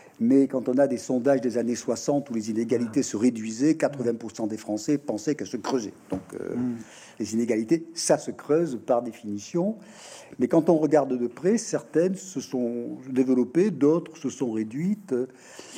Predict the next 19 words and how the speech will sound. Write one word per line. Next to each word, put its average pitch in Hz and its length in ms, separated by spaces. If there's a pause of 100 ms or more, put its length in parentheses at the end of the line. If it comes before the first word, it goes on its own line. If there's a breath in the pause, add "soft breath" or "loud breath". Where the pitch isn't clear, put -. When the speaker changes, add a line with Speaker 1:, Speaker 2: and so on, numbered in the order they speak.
(140 loud breath)
Speaker 1:
Tout 135 120
ça, 190 440
euh, 127 440
c'est - 460
assez 180 380 (140)
compliqué. 117 480
La 110 100
deuxième 156 380
chose 196 340
qu'il 127 160
faut 120 300
dire, 180 480
c'est 131 180
qu'il 160 520
n'y 147 140
a 151 80
pas 175 320
de 123 260 (380 loud breath)
continuité 156 840